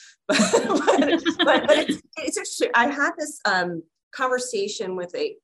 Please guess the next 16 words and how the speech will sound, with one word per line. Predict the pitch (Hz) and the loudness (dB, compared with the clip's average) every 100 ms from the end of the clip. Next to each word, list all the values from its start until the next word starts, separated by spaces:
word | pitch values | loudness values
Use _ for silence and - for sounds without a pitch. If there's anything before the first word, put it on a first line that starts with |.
| 160 | -12
a, | 156 226 | -12 -10
a | 180 | -10
member | 156 180 262 339 | -8 -6 -4 -4
of | 339 | -4
Congress | 220 170 190 294 - | -2 -2 -2 -6 -6
several | 185 175 185 | -6 -6 -6
years | 165 170 170 | -4 -6 -4
ago, | 170 143 185 | -2 -2 -2
but | 185 | -6
pre-pandemic, | - 294 226 190 160 156 170 - - - - - - | -8 -10 -8 -6 -4 -4 -4 -10 -20 -20 -20 -18 0
where | 226 | 2
we | 226 254 | 2 0
had | 226 | 0
a | 220 | 0
mini | 208 214 226 | -2 -4 -4
debate | 190 190 196 160 | -6 -4 -2 -2